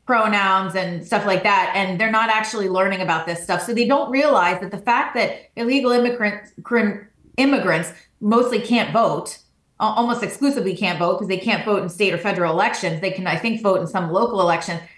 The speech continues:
That doesn't really matter. It's still shifting the tide. And my, my favorite story in terms of this is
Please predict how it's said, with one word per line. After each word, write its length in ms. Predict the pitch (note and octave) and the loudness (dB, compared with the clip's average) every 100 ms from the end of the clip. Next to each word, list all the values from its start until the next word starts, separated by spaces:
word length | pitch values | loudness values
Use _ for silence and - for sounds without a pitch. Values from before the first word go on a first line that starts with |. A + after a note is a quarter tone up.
| _ | _
That 140 | A#3+ B3 | 0 2
doesn't 260 | E4+ E4 | 2 2
really 200 | B3+ A3+ | 2 2
matter. 380 | F#3+ G3+ B3 - | 2 0 0 -2
It's 160 | E3+ - | -4 -2
still 180 | B3 | 0
shifting 440 | B3+ - - G#3+ F#3 | 0 -2 -4 -4 -4
the 80 | F3 | -2
tide. 420 | - A#3+ F3 D#3+ | 2 2 2 0
And 220 | G#3+ F3 - _ - | 0 -2 -8 _ -4
my, 220 | G#3 A#3 | 0 2
my 120 | B3 | 2
favorite 380 | B3+ D#4 F4 B3+ | 2 2 2 0
story 360 | B3+ C4 A#3 G3+ | 0 2 2 0
in 80 | G3 | -4
terms 300 | - G#3 F#3+ | -6 -4 -4
of 120 | D#3+ | 0
this 240 | E3+ D#3 | 0 0
is 280 | - F#3+ F#3 | 0 0 0